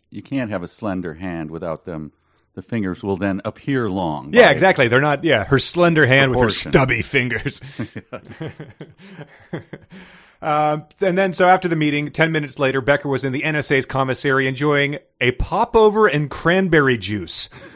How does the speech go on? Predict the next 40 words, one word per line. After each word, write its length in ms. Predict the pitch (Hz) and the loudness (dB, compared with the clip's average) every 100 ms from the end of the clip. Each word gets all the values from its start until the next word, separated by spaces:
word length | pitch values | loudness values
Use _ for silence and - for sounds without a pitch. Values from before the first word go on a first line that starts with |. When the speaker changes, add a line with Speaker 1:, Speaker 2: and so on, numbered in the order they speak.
| - - | -20 -20
Speaker 2:
<laughs> 420 | - - - - | -20 -20 -14 0
with 180 | 147 170 | 4 8
the 140 | 165 | 8
N 180 | 190 170 | 8 6
S 300 | - - - | 4 4 4
A's 180 | 160 135 | 4 4
lovely 460 | 147 160 170 170 | 4 4 4 0
head 240 | - 170 160 | 0 -2 -2
photog-, 400 | 147 147 135 - | 0 2 2 -2
photographer, 560 | - 139 139 131 139 135 | -6 0 0 0 -4 -8
Susan 360 | - 131 120 127 | -10 -12 -12 -12
Fletcher. 500 | 120 120 - 107 - - - - | -8 -8 -6 -6 -6 -16 -20 -8
The 80 | 151 | 0
food 280 | 180 233 | 4 4
is 160 | 240 180 | 2 2
weird 300 | 190 185 151 | 6 6 6
in 100 | 127 | 2
this 140 | 117 | -2
book. 400 | 117 117 104 - - _ _ 107 | -4 -6 -6 -8 -20 _ _ -8
And 200 | 139 131 | -4 -2
I 120 | 139 | -2
guess 180 | 127 180 | -2 -4
this, 220 | 147 165 | -4 -6
this, 360 | - 135 151 - | -6 -4 -4 -4
uh, 280 | 151 139 135 | -4 -2 -4
this 180 | 135 120 | -8 -8
guy 280 | 139 160 | -4 -2
is 120 | 156 127 | -2 -2
just 280 | 156 - - | -6 -6 -2
powering 420 | 156 180 170 151 | 2 4 2 2
down 240 | 143 156 | 2 2
the 120 | 143 120 | -2 -4
sugar 360 | - 151 156 | -4 -2 -2
and 140 | 139 120 | -2 -2
carbs 520 | 135 143 127 110 107 | 0 4 2 0 -4
to 160 | - 113 | -4 -2
maintain 480 | 113 113 - 127 117 | -2 -4 -4 -4 -4
his 180 | 107 | -6
chiseled 400 | - - 117 113 | -6 -6 -4 -6
physique. 420 | - 104 127 113 | -8 -10 -10 -12